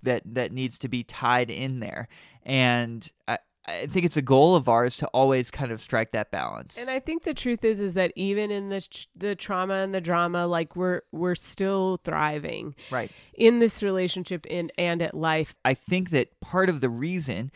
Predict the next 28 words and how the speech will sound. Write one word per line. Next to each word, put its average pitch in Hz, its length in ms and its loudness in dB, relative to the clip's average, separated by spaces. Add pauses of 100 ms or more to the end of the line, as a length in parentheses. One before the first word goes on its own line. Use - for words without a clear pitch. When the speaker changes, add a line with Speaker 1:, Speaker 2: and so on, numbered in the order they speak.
(280)
Speaker 1:
that 120 140 0
we 131 240 -4
feel 143 300 2
like 120 260 0
we're 120 160 -2
thriving 123 580 2
in 120 100 -2
our 113 120 -4
relationship, 127 760 -2
despite - 540 -2
the 147 80 0
fact 117 400 2
that 117 240 -2 (200)
we 135 120 2
have 160 300 4
plenty 147 540 4
of 127 140 4
drama 139 500 4
and 123 200 -4
plenty 135 400 0
of 113 80 -2
trauma, 143 400 2 (440)
is 170 260 6
because 143 720 4 (260)
we 135 300 6
are 135 120 8
having 120 440 2
conversation. 113 960 -4